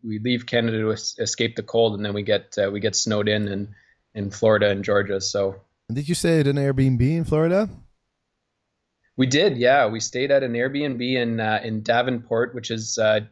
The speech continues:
Speaker 1: about, uh, it's about eight miles from Disney. It's, uh, a lot of, uh, Brits own there, and actually, we used to own an Airbnb in Davenport.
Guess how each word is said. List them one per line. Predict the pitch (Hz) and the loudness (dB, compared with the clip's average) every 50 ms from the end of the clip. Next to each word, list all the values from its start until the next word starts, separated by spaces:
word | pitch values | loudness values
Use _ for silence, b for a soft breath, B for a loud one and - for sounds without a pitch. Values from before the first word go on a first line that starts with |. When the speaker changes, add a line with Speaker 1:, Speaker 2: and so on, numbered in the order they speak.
| _ | _
Speaker 1:
about, | 131 113 110 113 110 110 107 - - - | -6 -2 0 0 0 0 -2 -6 -6 -2
uh, | 110 107 104 104 104 101 101 101 101 104 - _ _ _ _ | -2 0 0 2 2 2 2 0 0 -4 -10 _ _ _ _
it's | 110 110 - | -16 -12 -2
about | 123 127 120 123 | 2 2 4 4
eight | 131 131 123 | 2 2 0
miles | 117 113 120 123 123 117 - | -2 0 0 2 0 0 -2
from | - - 117 117 127 120 | -2 0 0 0 0 0
Disney. | 123 123 120 135 147 151 131 | -2 -2 -2 0 0 0 0
It's, | 110 107 - - - | 0 0 -2 -2 0
uh, | 113 104 101 101 101 101 104 - _ _ _ _ | 2 2 4 2 0 -2 -4 -8 _ _ _ _
a | - | 2
lot | 117 123 127 | 2 4 4
of, | 127 104 90 113 | 2 0 -2 0
uh, | 117 107 104 107 107 | 2 2 2 2 0
Brits | 117 113 120 120 - - - - - | 0 0 0 0 -2 -6 -6 -4 -2
own | 117 117 117 117 | 0 0 0 0
there, | 113 110 113 120 120 | 0 2 2 2 2
and | 110 110 | 2 0
actually, | 113 110 - - 117 110 110 107 | 0 -2 -2 -4 -4 -4 -4 -4
we | 104 113 120 | -4 -4 -4
used | 120 120 113 120 127 123 - - | -4 -2 -2 -2 -2 0 0 0
to | 113 | 0
own | 110 113 110 107 107 | 0 0 0 0 0
an | 107 110 | 0 0
Airbnb | 110 107 107 110 107 104 101 104 107 107 107 | 0 0 0 -2 -4 -6 -6 -6 -4 -2 -2
in | 101 98 | -2 0
Davenport. | 104 101 104 104 107 98 - 110 107 110 107 b | 0 0 0 -2 -4 -4 -2 0 0 0 0 b